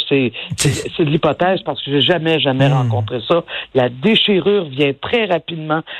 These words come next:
Speaker 1: Les choix sont très difficiles. Les femmes, euh, euh, et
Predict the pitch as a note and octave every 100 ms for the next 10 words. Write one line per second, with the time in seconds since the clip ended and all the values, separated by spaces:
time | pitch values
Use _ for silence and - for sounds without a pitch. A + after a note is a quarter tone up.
0 | - C#3+ D#3 - - F3+ - C#3+ B2 -
1 | - A3+ D#3+ D#3 - - F3 E3 - -
2 | - - D3+ C#3 F3+ F3 F3 E3 - B2+
3 | - - - C#3 F3+